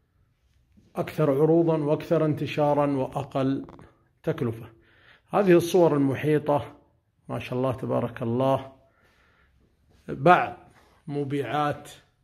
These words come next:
المركز. اللهم صل وسلم على رسول الله.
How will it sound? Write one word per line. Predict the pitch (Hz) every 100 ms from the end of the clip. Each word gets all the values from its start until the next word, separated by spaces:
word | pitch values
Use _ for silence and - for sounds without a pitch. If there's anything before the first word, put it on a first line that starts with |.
| _ _ _ _ _ _ _ _ _ _ 147
المركز. | 139 151 151 135 - - -
اللهم | 139 135 135 139
صل | - 143 135
وسلم | 131 - 139 131 127
على | 123 139 147 196 - _ _ _ _ _ _ _ _ _ _ _
رسول | 143 135 165 151
الله. | 147 143 147 135